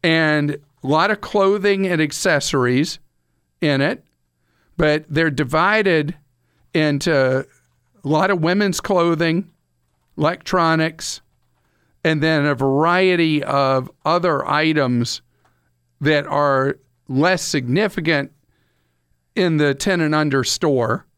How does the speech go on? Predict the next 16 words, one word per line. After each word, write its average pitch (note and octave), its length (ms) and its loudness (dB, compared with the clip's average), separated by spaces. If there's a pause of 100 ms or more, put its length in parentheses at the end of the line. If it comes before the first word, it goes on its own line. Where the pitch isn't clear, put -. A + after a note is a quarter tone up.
(460)
but D#3 240 0
it's D#3 200 -2
basically D#3+ 960 0 (680)
their E3+ 340 2
counterattack D#3+ 1160 -2 (560)
to D#3 120 -2
people E3 380 -2
buying D#3 480 0
all C#3+ 220 2
this D3 200 -2
stuff - 540 -2 (480)
from D3 260 0
the C3+ 80 2
discount D3+ 760 -2
Asian D#3 440 0
sites. - 640 -6